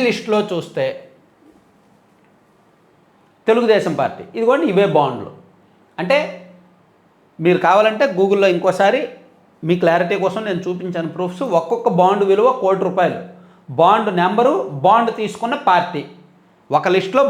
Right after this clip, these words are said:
బాండ్ తీసుకున్న పార్టీ, బాండ్ నెంబరు, బాండ్ విలువ ఉంది. ఇంకో లిస్టులో బాండ్ ఇచ్చిన పార్టీ, అదే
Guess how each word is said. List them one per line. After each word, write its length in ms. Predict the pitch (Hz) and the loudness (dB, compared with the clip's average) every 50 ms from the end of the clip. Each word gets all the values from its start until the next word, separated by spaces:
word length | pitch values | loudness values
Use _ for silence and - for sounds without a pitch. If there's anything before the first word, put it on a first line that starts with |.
| 165 175 | 2 4
బాండ్ 240 | 185 214 240 240 233 - | 4 4 2 0 -2 -4
తీసుకున్న 360 | 226 220 214 - 226 233 214 190 180 196 | -6 -8 -6 -4 -2 -2 -2 0 2 2
పార్టీ, 320 | 202 208 208 - 285 302 285 165 151 | 2 2 0 -2 -4 -4 -2 2 2
బాండ్ 240 | 175 208 226 226 220 220 | 2 2 2 0 -2 -4
నెంబరు, 220 | 220 214 - 339 277 190 196 | -4 -2 -2 -2 0 2 2
బాండ్ 220 | 202 214 214 208 208 | 2 2 2 0 0
విలువ 200 | 208 208 226 226 202 170 143 | 2 4 4 2 2 0 -2
ఉంది. 180 | - - - - - - _ _ _ _ _ _ _ - | -6 -10 -16 -18 -20 -20 _ _ _ _ _ _ _ -8
ఇంకో 260 | 139 175 208 220 247 247 240 | -6 -4 0 2 2 2 2
లిస్టులో 300 | 233 - - - 262 285 254 196 139 165 | 0 -4 -2 -2 0 0 0 0 2 2
బాండ్ 320 | 185 208 247 277 277 247 226 185 180 | 4 4 4 2 2 0 -2 -2 -4
ఇచ్చిన 280 | 220 - - - 294 285 240 - 233 | -6 -4 0 0 2 2 2 2 2
పార్టీ, 320 | 214 202 - - - 139 - - - _ _ _ _ _ _ _ _ _ _ _ _ _ - - _ _ _ _ - 143 143 | 2 2 2 -2 -6 -12 -16 -18 -20 _ _ _ _ _ _ _ _ _ _ _ _ _ -20 -20 _ _ _ _ -2 2 2
అదే 140 | 151 185 220 | 4 4 4